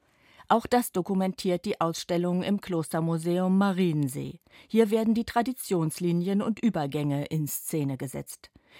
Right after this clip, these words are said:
Äbtissin Bärbel Görke freut sich, dass das Kloster Mariensee als neuer Frauenort im Reformationsjahr erneut Impulse setzen kann. Sie zeigt auf die evangelische Klosterordnung.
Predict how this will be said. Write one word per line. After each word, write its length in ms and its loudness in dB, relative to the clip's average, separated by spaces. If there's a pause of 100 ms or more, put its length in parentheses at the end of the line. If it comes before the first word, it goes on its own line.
(120)
Äbtissin 480 0
Bärbel 320 2
Görke 540 0
freut 400 0
sich, 300 -2 (280)
dass 140 0
das 180 0
Kloster 360 0
Mariensee 840 4
als 260 0
neuer 400 2
Frauenort 800 0
im 160 0
Reformationsjahr 1120 -2
erneut 500 2
Impulse 640 2
setzen 400 -8
kann. 220 -12 (680)
Sie 100 0
zeigt 380 0
auf 100 0
die 180 -2
evangelische 640 0
Klosterordnung. 960 -4